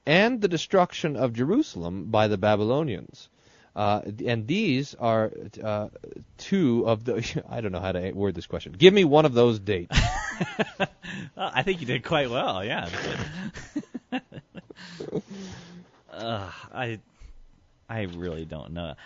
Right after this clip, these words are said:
Speaker 2: You, you're going in chronological order, though. So the first one, uh, I don't remember now. <laughs> I shouldn't remember. But the last one was, uh, in the,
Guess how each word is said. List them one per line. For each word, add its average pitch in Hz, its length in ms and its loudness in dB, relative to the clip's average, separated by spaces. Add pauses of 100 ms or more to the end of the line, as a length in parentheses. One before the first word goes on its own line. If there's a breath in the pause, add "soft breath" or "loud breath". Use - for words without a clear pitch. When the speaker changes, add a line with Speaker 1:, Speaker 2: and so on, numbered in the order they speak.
Speaker 2:
You, 160 220 0
you're 151 120 0
going 180 260 2
in 254 80 -6
chronological 135 500 -2
order, 123 280 0
though. 82 200 -6
So 107 240 -2
the 101 100 -6
first - 360 -8
one, 113 360 -2 (840 soft breath)
uh, 101 40 -8
I 98 1000 -4
don't 98 200 -4
remember 87 280 -6
now. 87 380 -4
<laughs> - 560 -2
I 175 60 0
shouldn't 156 420 -6
remember. 120 260 -6 (840 loud breath)
But 127 140 -6
the 135 100 0
last 208 360 4
one 113 360 0
was, 113 500 2
uh, 101 500 -2 (120)
in 110 220 -6
the, 101 640 -2